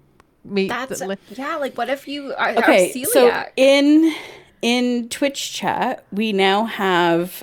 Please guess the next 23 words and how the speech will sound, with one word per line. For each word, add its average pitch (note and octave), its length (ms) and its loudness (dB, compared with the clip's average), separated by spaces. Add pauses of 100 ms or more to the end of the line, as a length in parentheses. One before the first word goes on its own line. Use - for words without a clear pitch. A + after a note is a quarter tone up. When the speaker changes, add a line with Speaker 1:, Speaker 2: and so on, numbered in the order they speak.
Speaker 3:
a F#3 80 -2
recipe F#3 840 -2
for E3 520 2
ejaculate. F3+ 840 -2 (320)
Speaker 2:
Thank E4 40 0
Speaker 3:
Um, F#3+ 180 4
Speaker 2:
you, - 60 -6
Speaker 3:
and G#3 160 2
you'll A3 100 0
Speaker 2:
Tom. F#4+ 100 0
Speaker 3:
see C4+ 140 -2
here B3 240 2
what G3 160 0
they're G#3 100 2
using G#3 540 2
is E3+ 240 0
xanthan E3+ 480 2
gum, D3+ 300 -4
which F#3 180 0
is G3 100 -6
actually F#3+ 360 -2
a F3 60 2
gluten-free F#3 1300 -2